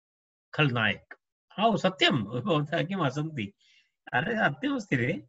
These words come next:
ए, निरञ्जनस्य बहुवासः। तर्हि पश्यतु, खलः इति न-, सुभाषितमस्ति खलु, खलः करोति दुर्वृत्तं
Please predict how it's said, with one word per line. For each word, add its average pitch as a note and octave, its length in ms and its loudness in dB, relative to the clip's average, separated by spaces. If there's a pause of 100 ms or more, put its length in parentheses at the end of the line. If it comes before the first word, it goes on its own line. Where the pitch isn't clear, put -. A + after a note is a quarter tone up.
ए, A#2+ 680 -2 (120)
निरञ्जनस्य B2+ 1000 -2
बहुवासः। A#2 560 -6 (840)
तर्हि E3+ 280 0
पश्यतु, C#3+ 380 -2
खलः F3+ 540 6
इति C#3 500 2
न-, D#3 140 0 (120)
सुभाषितमस्ति B3 840 2
खलु, C#4+ 380 2 (440)
खलः F3+ 360 6
करोति D3 640 2
दुर्वृत्तं D3 880 2